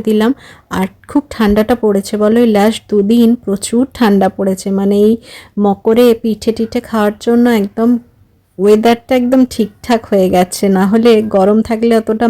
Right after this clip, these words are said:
মানাতো না। তো চলো এই দেখো মা খাবারগুলো সার্ভ করে দিচ্ছে, খেয়ে নি। গরম গরম ধোঁয়া উঠছে,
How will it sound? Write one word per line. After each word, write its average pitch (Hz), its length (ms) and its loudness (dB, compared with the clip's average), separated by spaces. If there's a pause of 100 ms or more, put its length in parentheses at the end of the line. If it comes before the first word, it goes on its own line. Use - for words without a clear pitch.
মানাতো 202 420 0 (100)
না। 180 80 -2 (840)
তো 254 60 2 (140)
চলো 254 300 2
এই 240 120 0
দেখো 226 180 -2 (100)
মা 220 80 0 (120)
খাবারগুলো 214 520 -2 (120)
সার্ভ 214 200 0 (120)
করে 220 300 0
দিচ্ছে, 233 360 -6 (160)
খেয়ে 226 320 2
নি। 240 140 4 (120)
গরম 208 280 2
গরম 220 280 2 (100)
ধোঁয়া 208 280 0
উঠছে, 214 240 -4